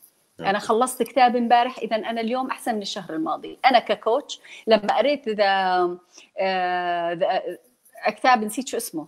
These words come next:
Speaker 2: تصور، بس هو يعني بدي أعمل عليه، آه، حلقة كاملة. لما خلصته أنا صرت أحسن، كوتش أحسن، لأن صار معي أدوات جديدة أكثر، فأنا مبسوطة. بقدرش أقارن حالي في ليسا نيكلز، وبقدرش أقارن حالي في أوبرا وينفري، بس أنا اليوم بقدر أقارن حالي في قبل بشهر،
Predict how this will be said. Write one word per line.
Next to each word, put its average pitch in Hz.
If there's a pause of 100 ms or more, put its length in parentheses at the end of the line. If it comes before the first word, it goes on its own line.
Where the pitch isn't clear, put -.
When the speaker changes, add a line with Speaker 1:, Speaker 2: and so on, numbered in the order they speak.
(100)
Speaker 2:
تصور، 160 (300)
بس 214
هو 247
يعني 226
بدي 196
أعمل 254
عليه، 233
آه، 202
حلقة 233
كاملة. 233 (260)
لما 233
خلصته 269
أنا 254
صرت -
أحسن، 202
كوتش 262
أحسن، -
لأن 190
صار 247
معي 240
أدوات 214
جديدة 214
أكثر، - (160)
فأنا 392
مبسوطة. 392 (200)
بقدرش 415
أقارن 370
حالي 285
في 208 (220)
ليسا 214
نيكلز، 294
وبقدرش 247
أقارن 269
حالي 233
في 208
أوبرا 220
وينفري، 247
بس 202
أنا 247
اليوم 285
بقدر 220
أقارن 240
حالي 226
في -
قبل 254
بشهر، 269